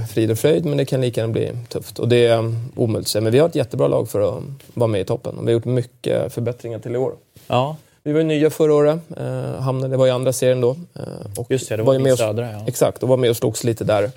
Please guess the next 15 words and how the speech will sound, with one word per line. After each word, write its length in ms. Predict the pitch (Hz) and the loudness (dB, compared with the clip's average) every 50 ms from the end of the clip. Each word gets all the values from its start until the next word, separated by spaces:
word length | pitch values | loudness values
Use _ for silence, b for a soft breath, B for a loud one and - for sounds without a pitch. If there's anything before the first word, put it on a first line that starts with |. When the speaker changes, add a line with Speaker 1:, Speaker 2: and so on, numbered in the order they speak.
| B B B B B B B B B B B - | B B B B B B B B B B B -4
Speaker 1:
fram 240 | - 127 120 120 | 0 0 0 2
till 160 | 113 - 120 110 | 0 0 0 0
slutet 380 | - - 120 107 110 120 107 | 2 2 0 0 0 0 0
också 260 | 120 120 - - - | 0 0 -2 -2 -4
då. 160 | 92 - 104 120 - - | -2 -2 -4 -6 -8 -6
Men 240 | - 127 127 123 127 | -2 0 0 2 4
vi 80 | 131 | 4
var 100 | 127 123 | 4 6
ju 60 | 127 127 | 6 4
aldrig 240 | 127 120 117 113 | 4 4 4 2
riktigt 540 | 120 117 - - - 110 - - - - - - | 2 0 2 0 0 0 0 -2 -6 -8 -8 -6
nära, 400 | - - 120 123 110 98 101 117 | 0 2 4 4 6 6 4 4
skulle 120 | 117 - | 4 2
jag 60 | - - | 0 2
säga. 220 | - - - 127 | 2 0 0 -2